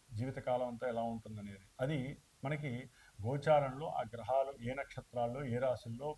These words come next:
ప్రయాణం చేసేటప్పుడు అవి మనకి చంద్రుడి నుంచి మానసికంగా ఎటువంటి ప్రయోజనాల్ని, అప్రయోజనాల్ని ఇస్తాయనేటటువంటి విషయం ఆధారపడి ఉంటుంది. కాబట్టి ఎవరైనా సరే జాతకరీత్యా చర్చించాలి అనుకుంటే కనుక, ఆ, నాకు ఫోన్ చేయండి, డైరెక్ట్గా నేనే మీతో మాట్లాడతాను.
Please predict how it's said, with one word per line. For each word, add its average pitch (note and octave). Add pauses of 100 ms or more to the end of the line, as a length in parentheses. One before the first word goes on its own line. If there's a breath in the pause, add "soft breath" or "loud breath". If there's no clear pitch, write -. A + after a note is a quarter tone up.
ప్రయాణం B2
చేసేటప్పుడు A2+ (340 loud breath)
అవి C3
మనకి C3+
చంద్రుడి D3
నుంచి D3
మానసికంగా C#3 (120)
ఎటువంటి C#3
ప్రయోజనాల్ని, C3
అప్రయోజనాల్ని B2
ఇస్తాయనేటటువంటి A2+
విషయం A2+
ఆధారపడి A2+
ఉంటుంది. G#2+
కాబట్టి G#2 (600 loud breath)
ఎవరైనా D#3+
సరే D3
జాతకరీత్యా C3+ (120)
చర్చించాలి C3+
అనుకుంటే A2+
కనుక, G#2 (420 loud breath)
ఆ, B2
నాకు B2+
ఫోన్ D#3
చేయండి, C#3+
డైరెక్ట్గా C#3
నేనే C#3
మీతో C3
మాట్లాడతాను. A#2